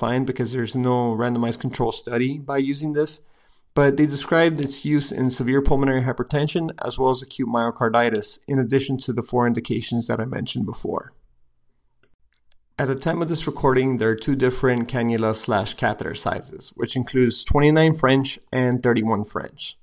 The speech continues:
One of the additional benefits of this particular device compared to, for example, the R P Impella is that it's possibly a substitute for V V ecmo. To make this simple, you could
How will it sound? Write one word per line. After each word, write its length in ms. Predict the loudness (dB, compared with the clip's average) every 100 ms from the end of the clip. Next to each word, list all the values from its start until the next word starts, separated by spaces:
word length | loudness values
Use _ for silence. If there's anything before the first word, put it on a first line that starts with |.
| _ _ _ _ _ _ _ _ _
One 180 | 2 6
of 40 |
the 120 | 6 6
additional 480 | 6 4 4 2
benefits 720 | 4 4 2 4 4 4 0 -6 -2
of 600 | 0 0 0 -4 -8 -18
this 400 | -12 0 4 4
particular 440 | 2 -2 -2 0 0
device 480 | 0 2 2 2 -2
compared 400 | -2 0 0 -2
to, 520 | -2 -2 -4 -10 -18 _ _ -6
for 120 | -2
example, 540 | 0 2 0 2 2 2
the 100 | 2
R 440 | 2 2 0 0
P 160 | 0 0
Impella 500 | 2 2 2 2 -2 -14 _ -12
is 200 | -2 2
that 160 | 4 4
it's 160 | 2 -2
possibly 420 | -4 -4 -2 -2
a 60 |
substitute 560 | 0 0 -2 -4 -6 -4
for 100 | -4
V 200 | 0 -2
V 200 | 0 -2
ecmo. 460 | -2 -4 -6 -8 -10 _ _ _ _ _ _ -2
To 80 | 4
make 240 | 4 4
this 400 | 4 4 0 -6 -18 _ _ -6
simple, 480 | -2 0 2 2
you 140 | 0 -2
could 260 | -4 -6